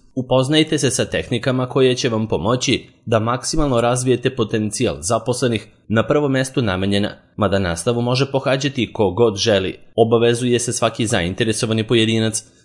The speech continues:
da u skladu sa pravilima Obrazovnog centra Akademije Oxford izvrši zvanično prijavljivanje za praćenje ove nastave, a to može učiniti ili preko telefona, u radno vreme poslovnice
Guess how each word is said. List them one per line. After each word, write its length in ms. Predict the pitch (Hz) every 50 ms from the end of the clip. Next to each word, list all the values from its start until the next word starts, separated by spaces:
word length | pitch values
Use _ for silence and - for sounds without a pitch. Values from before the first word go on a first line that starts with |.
| _ -
da 120 | 117 110
u 80 | 101 98
skladu 320 | - - 139 147 156 160
sa 140 | - - 127
pravilima 580 | - 123 123 135 147 143 147 135 127 110 - -
Obrazovnog 560 | 120 127 127 127 127 123 123 107 90 82 80 -
centra 440 | - - 101 87 85 82 85 107 110
Akademije 440 | - - 117 123 120 120 123 120
Oxford 440 | 117 110 - - - 117 104 98 95 - - _ _ _
izvrši 420 | 127 131 131 135 143 147 - - 135
zvanično 540 | 113 123 127 131 143 139 - - 135 117 117
prijavljivanje 800 | 117 - 110 95 85 76 78 80 76 90 104 117 120 120 - -
za 180 | 117 113 135 -
praćenje 480 | - 139 131 131 - - 151 131 110
ove 180 | 87 85 95 101
nastave, 520 | 101 92 92 - - - 120 110 92 - - _ _ _
a 120 | - 113 113
to 140 | - 120
može 240 | 113 120 120 117 123
učiniti 500 | 117 113 - - 123 120 117 - - - -
ili 220 | 113 123 123 120
preko 240 | - 107 104 - 107
telefona, 640 | - - 76 73 - - - 123 123 123 117 101 87 - - - - - -
u 220 | 151 139 - 113
radno 300 | 123 117 120 120 113 90
vreme 340 | 80 107 113 120 127 123 127
poslovnice 680 | 127 120 117 - 127 120 120 117 110 - - 120 107